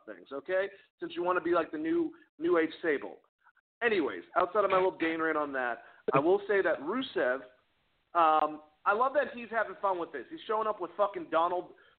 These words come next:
or, or Daffy Duck or whatever the hell Donald Duck, uh, shirts and shit. He looks like he's having a good time. I, I, I think that he's saying, "Fuck it." Um, it's very surprising to know that he has still not, um,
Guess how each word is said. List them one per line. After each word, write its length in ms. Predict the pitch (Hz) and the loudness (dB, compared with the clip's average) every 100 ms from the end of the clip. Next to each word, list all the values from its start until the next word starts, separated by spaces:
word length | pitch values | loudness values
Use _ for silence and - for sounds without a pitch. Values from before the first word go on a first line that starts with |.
| - | 0
or, 140 | 165 | 2
or 180 | 151 151 | 2 0
Daffy 400 | 151 160 160 190 | 2 2 2 -4
Duck 160 | 156 170 - | -4 -4 -4
or 80 | 151 | -4
whatever 260 | 143 160 165 | -2 -2 0
the 80 | |
hell 180 | 165 165 143 | 0 0 0
Donald 280 | 156 160 156 | 0 0 0
Duck, 220 | 160 160 | 0 2
uh, 220 | 143 135 123 - | 0 0 -2 -6
shirts 260 | 170 170 170 | -2 -2 -4
and 140 | 165 160 | -12 -6
shit. 280 | 175 160 151 - - _ _ | 0 0 0 -6 -20 _ _
He 140 | 151 | -4
looks 220 | 151 185 208 | 0 0 0
like 100 | 190 | -2
he's 120 | 175 | 0
having 260 | 185 180 | 2 2
a 40 | 175 | -2
good 180 | 175 165 | -6 -6
time. 340 | 165 160 165 165 | -4 -2 -2 -2
I, 120 | 147 | -4
I, 320 | 147 151 147 | 0 0 0
I 20 | 143 | -4
think 220 | 214 214 | -4 -4
that 120 | 196 | -4
he's 140 | 190 185 | -4 -6
saying, 180 | 180 165 - | -6 -4 -2
"Fuck 140 | 160 | -2
it." 160 | 180 175 - _ - | -2 -6 -8 _ -4
Um, 200 | 151 147 - - | -2 -2 -10 -14
it's 140 | 147 | -4
very 160 | 175 202 | 2 2
surprising 520 | 202 - 196 262 240 185 | 0 0 2 2 -4 -6
to 40 | |
know 200 | 160 151 | -4 -4
that 140 | 147 147 | -4 -4
he 80 | 156 | -2
has 140 | 160 - - | -4 -6 -4
still 200 | 185 202 | -2 2
not, 300 | 175 165 - - _ 175 147 | 2 2 0 -20 _ -10 -2
um, 360 | 147 139 135 | 2 2 0